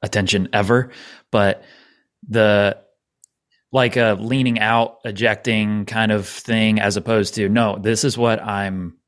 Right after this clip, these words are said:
going for." And I guess then that leads into the actual getting better as a golfer part of it, not the podcast, not the entertainment part of it, but the,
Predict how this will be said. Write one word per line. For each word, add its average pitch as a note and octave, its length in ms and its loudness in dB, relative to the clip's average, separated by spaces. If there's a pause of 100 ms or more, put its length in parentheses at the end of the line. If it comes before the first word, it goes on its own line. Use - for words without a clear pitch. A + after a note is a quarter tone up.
(800)
going A#2 420 2
for." F2+ 480 -6 (260)
And C3 100 0
I B2+ 60 2
guess C3+ 240 2
then C3 320 2 (300)
that C3 180 0
leads B2 260 0
into A2 440 -2
the G#2 200 -6
actual A#2 580 -4 (580)
getting C3 360 4
better A2+ 300 2
as G#2 180 -2
a F2+ 80 -12 (160)
golfer A2+ 480 0
part F2+ 300 -6
of E2 80 -10
it, F#2 140 -8
not C3 280 2
the C3+ 80 2
podcast, G2+ 680 -2
not G#2+ 220 -2
the G#2 120 0
entertainment G2+ 680 -4
part G2 200 -4
of F2 80 -8
it, F2+ 160 -6
but G2+ 180 0
the, G2 280 -2